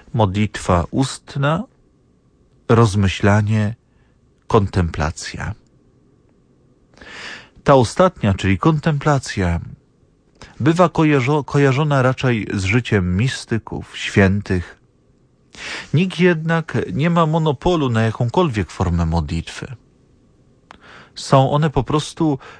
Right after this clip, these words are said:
narzędziem spotkania i zjednoczenia z Bogiem, które jest dane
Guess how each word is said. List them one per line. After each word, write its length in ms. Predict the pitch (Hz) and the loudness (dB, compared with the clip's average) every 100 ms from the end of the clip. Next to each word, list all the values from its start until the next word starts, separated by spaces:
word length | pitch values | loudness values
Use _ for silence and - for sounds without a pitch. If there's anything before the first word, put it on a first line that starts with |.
| - | -6
narzędziem 840 | 110 113 98 139 175 160 160 131 117 | 2 4 4 2 0 -2 -2 -4 -8
spotkania 760 | - - 113 - 127 151 156 | -8 -2 -2 0 0 2 0
i 140 | 113 110 | 0 0
zjednoczenia 720 | 101 113 104 104 139 135 113 | 2 2 2 -2 0 0 -2
z 120 | 98 | -2
Bogiem, 760 | 95 101 110 95 120 160 180 190 _ _ _ _ _ _ _ _ - | -2 2 2 2 0 0 -4 -6 _ _ _ _ _ _ _ _ -20
które 360 | - - 123 110 | -8 0 2 4
jest 380 | 113 - - - | 2 -2 -10 -8
dane 500 | 95 110 117 131 | 2 2 4 0